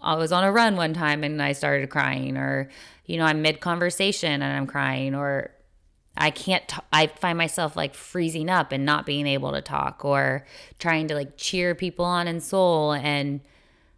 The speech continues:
like, the words aren't coming out. It's, it's wild in that, in,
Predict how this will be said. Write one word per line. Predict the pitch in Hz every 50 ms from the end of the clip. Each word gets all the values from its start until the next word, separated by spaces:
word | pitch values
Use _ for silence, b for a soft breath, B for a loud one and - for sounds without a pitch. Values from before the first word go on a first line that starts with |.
| _ _ _ _ _ _ _ _ _ _ _ _ _ _
like, | 180 175 147 135
the | 180 170
words | 151 156 160 160 165 156 165
aren't | 160 156 - -
coming | 160 156 147 139 139 139
out. | 139 143 139 - - - -
It's, | 160 151 - - - - - - - - - - - - - - _ _ _ _ _ _ b b b b b b b b _ _ _ _ _ _ _ _ _ _ _ _ _ _
it's | 180 185 180 -
wild | 170 165 180 185 185 180 175 170 160 156 156 - -
in | 170 160 160 156
that, | 156 147 147 147 147 - _ _ - _ _ _ _ _ _ _ _ _
in, | 220 220 214